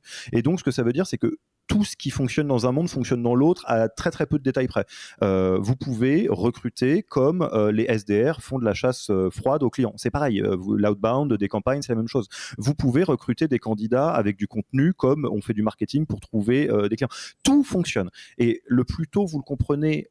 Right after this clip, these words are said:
le mieux c'est, parce que comme dit Émilie, vous allez pouvoir en parler avec un langage que les personnes comprennent, euh, en face de vous, parce que c'est une langue qu'ils comprennent bien. Et surtout,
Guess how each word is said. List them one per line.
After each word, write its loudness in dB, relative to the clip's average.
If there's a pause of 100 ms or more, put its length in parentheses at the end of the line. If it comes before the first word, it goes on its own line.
(100)
le 2
mieux 2
c'est, -2
parce -2
que 0
comme -2
dit -2
Émilie, 2
vous -2
allez 0
pouvoir -2
en -2
parler 0
avec 0
un 2
langage 0
que -4
les 0
personnes -4
comprennent, -6 (280)
euh, 2
en 0
face -2
de 0
vous, 0
parce -2
que -8
c'est -4
une 0
langue 0
qu'ils -20
comprennent -6
bien. 0 (340)
Et 2
surtout, -6